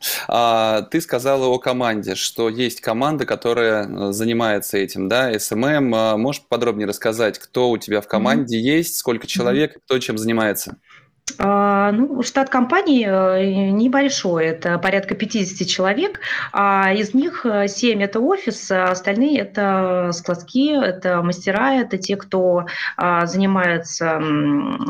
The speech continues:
Speaker 2: сборкой рам. Вот, а, в таких, как таковых, больших отделов нет, а, но есть у нас, а, маркетолог, э, тире дизайнер наш, к-, которая занимается,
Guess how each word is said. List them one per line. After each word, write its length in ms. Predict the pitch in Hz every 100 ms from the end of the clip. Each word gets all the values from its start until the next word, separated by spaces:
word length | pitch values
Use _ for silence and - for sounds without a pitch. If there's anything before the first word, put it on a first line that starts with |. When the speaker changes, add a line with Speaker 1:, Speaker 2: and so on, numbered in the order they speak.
| 170
Speaker 2:
сборкой 680 | 156 185 294 294 254 240 - - - -
рам. 460 | 196 214 202 196 - - - - -
Вот, 400 | 185 180 185 175 180
а, 520 | 175 175 175 170 175 170 - - - - -
в 40 | -
таких, 300 | 208 285 294
как 280 | - 233 -
таковых, 380 | 254 269 269
больших 340 | 208 220 233 233
отделов 520 | 233 226 233 226 -
нет, 260 | 247 403 480 - - - -
а, 260 | 202 202 196
но 100 | 220
есть 420 | 233 285 277 -
у 60 | 220
нас, 420 | 202 202 - 196
а, 420 | 190 185 180 180
маркетолог, 800 | 190 196 240 247 214 170 156 -
э, 200 | 156 151 - -
тире 380 | 226 233 190 170
дизайнер 640 | 185 185 294 392 254 214
наш, 380 | 196 175 - -
к-, 300 | 175 175 175
которая 400 | 175 180 262 262
занимается, 840 | 202 196 190 233 240 233 202 190